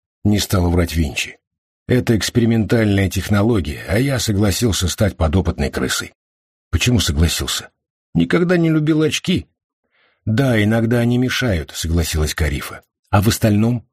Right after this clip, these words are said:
"В остальном у меня всё как у всех. В ухо вживлён динамик, в челюсть микрофон,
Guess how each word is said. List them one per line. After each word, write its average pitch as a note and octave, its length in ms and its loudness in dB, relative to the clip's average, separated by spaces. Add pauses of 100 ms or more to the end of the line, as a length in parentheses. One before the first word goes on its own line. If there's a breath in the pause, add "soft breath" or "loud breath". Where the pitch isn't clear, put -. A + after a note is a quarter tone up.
(480)
"В - 140 2
остальном D3+ 580 0
у C3 40 0
меня C3+ 400 0
всё - 260 -4
как - 220 -4
у D2+ 60 -6
всех. - 520 -8 (160)
В A2+ 200 0
ухо G2+ 220 0
вживлён F2 480 2
динамик, C#3+ 500 0
в - 160 -16
челюсть A2 480 0
микрофон, A2+ 720 0